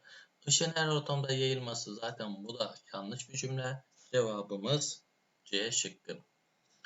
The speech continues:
Dokuzuncu sorumuz. Aynalarla ilgili bir soru.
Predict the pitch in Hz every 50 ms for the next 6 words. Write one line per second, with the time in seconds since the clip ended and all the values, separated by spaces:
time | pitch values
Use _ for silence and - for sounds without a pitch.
0 | - - _ - - - _ _ _ - 107 107 117 135 139 - - 156 160 170
1 | 175 180 180 175 - 156 143 131 117 107 113 143 143 - - - - _ _ _
2 | _ _ _ _ _ _ _ _ - - - _ _ _ _ _ _ _ _ _
3 | - - 135 135 143 147 151 147 151 147 143 139 135 123 113 113 107 95 92 120
4 | 123 - - 151 147 151 147 147